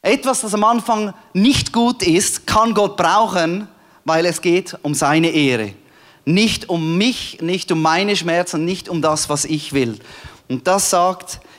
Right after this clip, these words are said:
Jesus hier: „Dein Hirtensta-, oder David, dein Hirtenstab gibt mir Schutz und Trost.“ Ich find das cool, dass, ähm, David hier über den Stab des Hirten spricht.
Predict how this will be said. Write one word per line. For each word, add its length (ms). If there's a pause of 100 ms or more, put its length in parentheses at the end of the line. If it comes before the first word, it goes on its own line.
Jesus 680 (280)
hier: 380 (580)
„Dein 480 (180)
Hirtensta-, 720
oder 200
David, 340 (140)
dein 460
Hirtenstab 1000
gibt 340
mir 160
Schutz 380
und 260
Trost.“ 580 (1160)
Ich 80
find 200
das 200
cool, 320 (420)
dass, 340
ähm, 480 (260)
David 360
hier 380 (180)
über 220
den 340 (240)
Stab 800 (300)
des 160
Hirten 380
spricht. 520